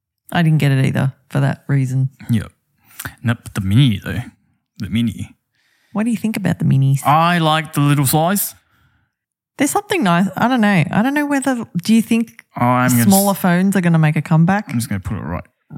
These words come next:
Speaker 1: Ooh.
Speaker 2: right, right
Speaker 1: Really?
Speaker 2: on top of the, mm, maybe
Speaker 1: Maybe
Speaker 2: where, maybe where
Speaker 1: in the
Speaker 2: the iPad.
Speaker 1: middle of the cool.
Speaker 2: May-, maybe, maybe.
Speaker 1: No, you can't do that.
Speaker 2: Why? It belongs, like, where the other mini is.
Speaker 1: I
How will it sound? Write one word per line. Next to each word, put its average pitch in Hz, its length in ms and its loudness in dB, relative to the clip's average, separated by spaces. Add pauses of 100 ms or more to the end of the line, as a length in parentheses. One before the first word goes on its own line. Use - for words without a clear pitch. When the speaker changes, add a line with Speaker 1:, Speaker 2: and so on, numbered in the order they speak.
(300)
Speaker 1:
Ooh. 202 280 6
Speaker 2:
right, 143 220 2 (720)
right 120 200 2
Speaker 1:
Really? 220 300 2
Speaker 2:
on 170 40 0 (100)
top - 60 -16
of 76 80 -10
the, - 1160 -20
mm, 196 580 0
maybe 180 320 2
Speaker 1:
Maybe 131 220 4
Speaker 2:
where, - 400 4
maybe 156 260 4
where 131 140 4
Speaker 1:
in 262 80 4
the 269 60 2
Speaker 2:
the 247 60 2
iPad. 226 40 2
Speaker 1:
middle 220 280 2
of 175 140 -4
the 175 60 -2
cool. - 400 -6
Speaker 2:
May-, 180 180 0
maybe, 180 360 -2
maybe. 175 540 -2 (280)
Speaker 1:
No, 247 340 -4
you 247 320 0
can't 285 340 -4
do 220 180 2
that. - 240 -4
Speaker 2:
Why? 190 420 2 (520)
It 196 120 0
belongs, 208 480 0
like, 156 180 -2
where 156 180 4
the 151 120 2
other 185 140 0
mini 110 360 4
is. 101 160 -4
Speaker 1:
I - 260 -8